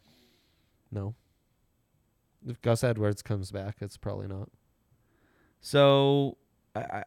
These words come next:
Speaker 2: I just, I don't know what to do with it.
Speaker 1: Yeah, I think this is more Gus Edwards'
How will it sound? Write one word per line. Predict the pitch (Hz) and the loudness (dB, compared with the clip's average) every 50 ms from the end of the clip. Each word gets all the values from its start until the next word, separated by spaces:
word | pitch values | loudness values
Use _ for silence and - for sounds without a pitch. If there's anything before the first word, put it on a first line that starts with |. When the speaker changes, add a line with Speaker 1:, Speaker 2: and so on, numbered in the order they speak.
| - - | -8 -2
Speaker 2:
I | - 151 156 165 | 2 2 2 2
just, | 165 170 151 - - - | 2 -2 -4 -2 0 2
I | - 139 | 2 4
don't | 147 165 175 | 4 4 4
know | 175 165 | 4 6
what | 151 143 143 - | 6 6 4 2
to | 135 123 | 0 0
do | 123 139 175 | 2 4 4
with | 190 151 - | 4 2 0
it. | 92 - - _ _ _ _ _ - - _ _ _ _ _ _ - | -2 -6 -8 _ _ _ _ _ -20 -20 _ _ _ _ _ _ -4
Speaker 1:
Yeah, | - 127 127 120 117 120 113 | 0 2 2 2 2 0 0
I | 113 139 | 0 -2
think | 139 139 165 165 151 | 0 0 0 -2 0
this | - 180 165 147 | 0 0 0 0
is | 165 143 127 | 0 -2 -2
more | 131 127 127 127 123 123 120 | -2 0 0 0 0 0 0
Gus | 107 120 113 107 - - - | 0 0 0 -2 -2 -6 -6
Edwards' | 117 117 113 110 113 117 113 113 113 107 104 - - - - - - - - - - - _ | -6 -4 -4 -2 -2 0 0 0 -2 -4 -6 -10 -14 -14 -14 -14 -16 -16 -16 -18 -18 -20 _